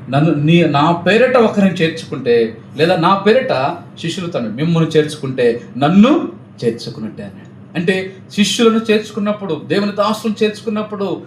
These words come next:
అక్కడ ప్రభువును చేర్చుకున్న ఇల్లుగా మనం చూస్తాం. అదే పదో అధ్యాయం, అపొస్తలుల కార్యం పదో అధ్యాయంలో తర్వాత పేతురు గారు వాక్యం చెప్తా ఉన్నప్పుడు ఆ ఇంట్లో ప్రజల మీదకి ఏం తెలుసండి? పరిశుద్ధాత్మ దేవుడు దిగి వచ్చినాడు. ఇప్పుడు ఎవరు వచ్చారు ఆ ఇంటికి చెప్పండి?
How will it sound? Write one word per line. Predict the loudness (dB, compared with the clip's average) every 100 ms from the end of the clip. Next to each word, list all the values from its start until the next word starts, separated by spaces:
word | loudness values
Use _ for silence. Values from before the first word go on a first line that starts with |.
| -16 -8
అక్కడ | 0 0
ప్రభువును | 0 0 4 6 6 4
చేర్చుకున్న | 4 2 2 -2 0
ఇల్లుగా | 2 2 2 2
మనం | 2 0
చూస్తాం. | -4 -6 -2
అదే | -2
పదో | 0 0 0
అధ్యాయం, | 2 2 2
అపొస్తలుల | -2 -2 -6
కార్యం | -4
పదో | 0 0
అధ్యాయంలో | 0 -8 -8 -10 -10 -20 -10
తర్వాత | -4 -4 -4 -6 -6
పేతురు | -8 -6
గారు | -6 -6
వాక్యం | -6 -10 -10 -14
చెప్తా | -12 -12 -10 -10
ఉన్నప్పుడు | -10 -8 -6 -6 -10 -20 -10
ఆ | -2 -2
ఇంట్లో | -2 -4 0
ప్రజల | 0 0 -2 -2
మీదకి | -4 -6 -6
ఏం |
తెలుసండి? | -8 -10 -14
పరిశుద్ధాత్మ | -10 -8 -8 -14 -8 -6 -6 -10
దేవుడు | -10 -4 -2 -2 -6
దిగి | -10 -4
వచ్చినాడు. | -6 -6 -10 -12 -14 -20 -16 -10
ఇప్పుడు | -2
ఎవరు | 2 2
వచ్చారు | 2 0
ఆ | 0
ఇంటికి | 0 -2
చెప్పండి? | -2 -6 -8